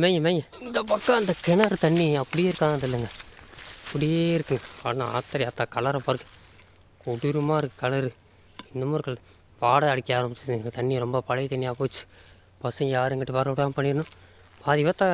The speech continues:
எல்லாரும் இல்ல, உள்ள மேய்றாங்களா ஒண்ணும் தெரியல. இந்த வட்டம் சீம கருவேல மரம் நிறையா வளர்ந்துச்சுங்க பாருங்க. எம்புட்டு இருக்கு பாத்தீங்களா? போன வாட்டி சின்னதா இருந்துச்சு, நிறையா வந்துச்சு. இந்த வட்டம் சீமனத்து நிறையா வரும். ஆனா, நம்ம எப்பயும் மரங்கிற வெட்டுவாங்க இந்த வட்டம். விழுகிற அளவுக்கு நெத்து நிறையா திங்க விடுவோம். அதெல்லாம் விழுக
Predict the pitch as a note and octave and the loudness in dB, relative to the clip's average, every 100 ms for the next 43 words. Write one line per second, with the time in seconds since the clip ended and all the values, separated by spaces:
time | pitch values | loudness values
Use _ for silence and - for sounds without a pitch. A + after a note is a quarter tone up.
0 | D#3 C#3 F3 F#3 D#3+ E3+ D3 F3 F#3 E3+ | 2 2 2 2 2 0 2 0 2 2
1 | F3 E3+ F3 E3+ E3 E3 E3+ F3+ - - | 2 2 2 2 0 2 2 0 -2 -12
2 | - D3+ D3 E3+ D#3+ D3 C3 B2+ A#2+ A2+ | -4 0 0 0 0 0 -2 -4 -8 -12
3 | _ - _ _ - F3 E3 D3+ C#3 C3 | _ -20 _ _ -6 -2 -2 -2 -2 -2
4 | C3+ C3 B2+ C3+ D3+ B2 C3 C3 - A#2+ | -4 -4 -4 -2 -2 -2 -6 -8 -8 -8
5 | B2+ B2+ - - - - - C#3 D3+ D3 | -6 -6 -8 -20 -20 -16 -8 -6 -2 -2
6 | C#3+ C#3+ C3+ C3+ C#3+ - - - - _ | -2 -8 -4 -2 -2 -4 -16 -20 -20 _
7 | C3 C#3+ C#3+ D3+ D3+ D3+ C3+ C#3+ C3+ C#3+ | -4 -2 -4 -6 -4 -4 -4 -6 -4 -6
8 | C3 C#3+ C3 C3 - D#3 D3 C#3 C3 C3 | -8 -8 -8 -8 -6 -4 -2 -4 -4 -2
9 | C3+ C3 B2+ F#3 - - - - B2+ B2 | -2 -2 -4 -6 -10 -20 -18 -8 -6 -4
10 | B2 A#2+ D#3 C3+ C#3+ C#3+ D3 C#3 - D3 | -6 -4 -4 -2 -2 -2 -2 -2 -2 -2
11 | C#3 B2 B2 - D3+ - - - - - | -2 -4 -6 -6 -6 -8 -18 -20 -18 -12
12 | D3 D3 D3+ D#3+ C#3+ - E3 D3 D3 - | -6 -4 -4 -4 -6 -4 -4 -2 -2 -4
13 | C#3+ D3 C#3+ C3+ - - - - B2+ B2+ | -2 -2 -2 -6 -10 -20 -20 -10 -6 -2
14 | C#3+ E3 F3 D#3+ C#3+ D3+ | 0 0 0 0 -2 -2